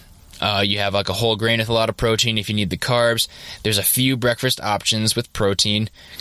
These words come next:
Um, and then you have fat, so you cook the eggs, you eat the yolks, maybe you cook 'em with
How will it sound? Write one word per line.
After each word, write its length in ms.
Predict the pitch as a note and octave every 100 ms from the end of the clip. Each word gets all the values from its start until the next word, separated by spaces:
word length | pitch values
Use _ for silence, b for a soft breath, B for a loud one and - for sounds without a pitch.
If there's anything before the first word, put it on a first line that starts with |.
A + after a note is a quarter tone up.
| B B -
Um, 260 | G#2 G#2+
and 140 | G#2+ A#2
then 340 | A2 A2 G#2 - - _ - - - -
you 100 | A2+
have 100 | F#2+
fat, 360 | - A#2+ G#2
so 180 | - G#2
you 160 | F#2+ F2
cook 280 | - G#2+ -
the 200 | - -
eggs, 560 | C3 C3 C3 B2+ - - -
you 120 | G#2
eat 160 | G2+ F2+
the 80 |
yolks, 480 | G2+ A#2 B2+ B2 -
maybe 200 | G#2+ G2+
you 120 | G2+
cook 260 | G2 A2 -
'em 140 | G#2
with 240 | F#2+ F#2